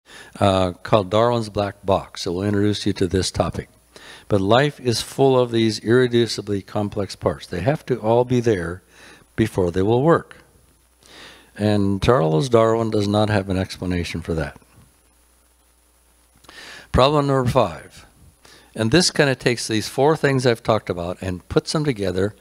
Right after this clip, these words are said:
and, and with new insights from molecular biology. There are a group of,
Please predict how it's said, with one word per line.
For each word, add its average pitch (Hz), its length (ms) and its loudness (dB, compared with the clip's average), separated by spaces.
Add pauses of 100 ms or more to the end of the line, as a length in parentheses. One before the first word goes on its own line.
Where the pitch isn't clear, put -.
(440)
and, 110 220 0
and 107 440 -2 (260)
with 107 280 0
new 143 280 2
insights 127 720 0
from 98 280 -2
molecular 101 380 0
biology. 87 520 -2 (640)
There 117 180 4
are 117 60 4
a 117 60 0
group 175 260 2
of, 151 200 0